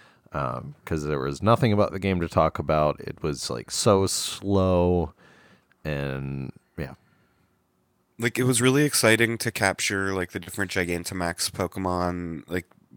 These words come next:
Speaker 2: but the battles weren't hard, and then, <sighs> I don't know. I feel like that was a really, it was a big swing.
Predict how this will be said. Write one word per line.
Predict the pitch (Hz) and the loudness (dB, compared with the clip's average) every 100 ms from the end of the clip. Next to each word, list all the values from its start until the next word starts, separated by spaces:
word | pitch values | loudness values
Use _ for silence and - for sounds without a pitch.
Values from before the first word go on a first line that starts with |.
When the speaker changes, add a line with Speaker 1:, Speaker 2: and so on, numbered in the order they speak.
| - | -6
Speaker 2:
but | 107 - _ _ - | -6 -6 _ _ -14
the | 92 | -6
battles | 92 101 104 113 113 | 0 2 2 0 -2
weren't | 110 110 78 _ - | -2 -4 -4 _ -16
hard, | - 98 95 98 92 | -8 -2 2 2 0
and | 92 95 | -2 -2
then, | 92 90 85 82 - _ _ _ _ _ _ _ _ _ _ _ _ _ _ _ _ _ - | -4 -4 -8 -10 -14 _ _ _ _ _ _ _ _ _ _ _ _ _ _ _ _ _ -20
<sighs> | - _ _ _ - | -20 _ _ _ -6
I | 123 113 95 - 123 | -2 -2 -4 -4 -2
don't | 127 | 0
know. | 123 113 92 80 - | 2 2 0 -6 -4
I | 107 | -4
feel | 107 123 | 0 0
like | 131 | 0
that | - 113 | 2 2
was | 123 | 2
a | 117 | 0
really, | 104 107 107 - _ _ _ - | 0 0 0 -4 _ _ _ 0
it | 117 | 0
was | 110 | 2
a | |
big | 107 110 110 | 2 2 2
swing. | 110 - 101 98 101 95 90 | 4 2 2 -2 -2 -4 -6